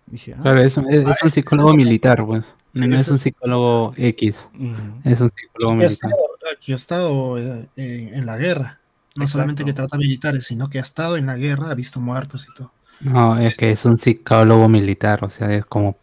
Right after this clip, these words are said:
Speaker 2: no sé, pues, es que
Speaker 3: No.
Speaker 2: justamente esto también va el hecho de que el psic-, eh, en general la psicología es un poco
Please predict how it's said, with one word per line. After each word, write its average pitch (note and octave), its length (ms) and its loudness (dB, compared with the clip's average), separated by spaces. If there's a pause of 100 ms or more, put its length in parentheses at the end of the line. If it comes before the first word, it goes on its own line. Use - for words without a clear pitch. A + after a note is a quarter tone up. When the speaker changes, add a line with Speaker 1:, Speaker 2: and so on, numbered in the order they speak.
Speaker 2:
no G#2 140 0
sé, - 180 -2
pues, - 300 -10
es B2 240 4
que D#3 80 2
Speaker 3:
No. D3+ 60 4
Speaker 2:
justamente G3+ 420 6
esto D#3 300 0
también D#3+ 400 6
va D#3+ 200 8
el C3+ 180 4
hecho C#3 200 2
de C3+ 180 4
que A2+ 120 2
el A2 180 -2
psic-, - 240 -8
eh, A#2 300 -2
en A2 120 -6
general A#2+ 340 -4
la B2+ 100 0
psicología A#2+ 500 -2
es A#2+ 160 -4
un B2 80 -2
poco - 360 -8